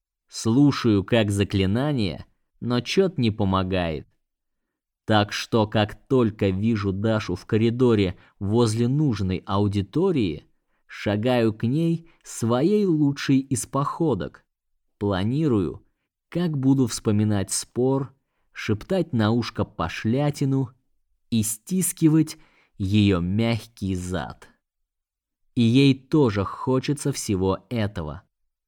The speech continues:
Иначе почему она замирает, смотрит широко открытыми глазами, и я даже отсюда вижу, как ее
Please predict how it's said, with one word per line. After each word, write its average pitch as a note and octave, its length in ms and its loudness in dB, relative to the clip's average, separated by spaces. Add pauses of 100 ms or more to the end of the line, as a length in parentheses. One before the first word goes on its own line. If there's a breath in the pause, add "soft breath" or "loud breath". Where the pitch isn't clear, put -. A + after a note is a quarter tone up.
(140)
Иначе E3+ 460 2
почему D#3+ 680 0
она A2 300 2
замирает, G2+ 800 0 (540)
смотрит D3+ 760 2
широко C#3 680 0
открытыми A2 680 0
глазами, B2+ 840 0 (420)
и D#3+ 80 -2
я E3 220 4
даже D#3+ 300 2
отсюда C3+ 720 -2
вижу, G#2+ 640 -2 (140)
как D3 320 0
ее A2 680 2